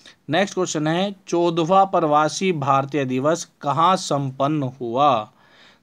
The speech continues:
तो ये बेंगलुरु में संपन्न हुआ। ऑप्शन नंबर बी इसका करेक्ट संप-, आंसर है। हाल ही में उत्तराखंड ने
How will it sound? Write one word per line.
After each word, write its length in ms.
तो 60
ये 420
बेंगलुरु 640
में 120
संपन्न 440
हुआ। 160
ऑप्शन 260
नंबर 300
बी 260
इसका 260
करेक्ट 380
संप-, 440
आंसर 360
है। 80
हाल 300
ही 80
में 200
उत्तराखंड 720
ने 460